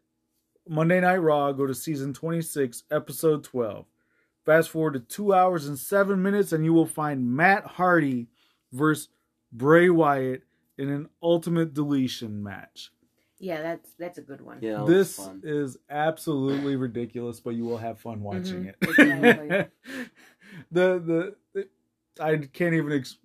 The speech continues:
Speaker 1: explain it. It was actually done at Matt Hardy's, uh, compound, house, home, whatever.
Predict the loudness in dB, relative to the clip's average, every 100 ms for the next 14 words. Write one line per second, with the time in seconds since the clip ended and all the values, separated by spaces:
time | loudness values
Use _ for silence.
0 | -18 -16 -6 -2 0 0 2 2 4 2
1 | 2 0 -4 -2 -2 -2 -4 -4 -4 -6
2 | -4 -4 -2 -6 -12 _ _ _ -14 -8
3 | -6 -8 -12 _ -8 -6 -6 -6 -6 -6
4 | -6 -2 0 0 -2 -10 -16 _ _ -2
5 | 2 2 0 -4 -6 _ _ _ _ _
6 | _ _ _ _ _ 0 2 2 0